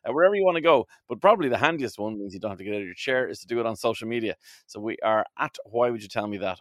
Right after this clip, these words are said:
on Instagram. He is at Neil Delamere Comedy. I am at Dave Today F M, and we love hearing from you. So get over there, give us a follow.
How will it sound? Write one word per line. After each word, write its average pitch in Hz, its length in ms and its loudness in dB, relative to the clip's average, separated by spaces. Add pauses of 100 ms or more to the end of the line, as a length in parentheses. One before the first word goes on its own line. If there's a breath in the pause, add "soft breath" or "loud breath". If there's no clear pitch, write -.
on 95 180 -12
Instagram. 104 520 -8
He 117 140 -8
is 98 80 -8
at 98 120 -8
Neil 104 200 -6
Delamere 110 320 -2
Comedy. 120 360 -4
I 170 140 -4
am 135 100 -2
at 104 120 -4
Dave 110 240 0
Today 113 220 0
F 113 120 -4
M, 127 220 -2 (260 soft breath)
and 123 100 -10
we 156 60 0
love 165 140 0
hearing 202 220 -2
from 156 200 0
you. 107 80 -2
So 104 280 -4 (100)
get 247 120 2
over 135 200 6
there, 117 260 2 (260)
give 240 200 -4
us 196 80 -8
a 120 40 -8
follow. 113 500 4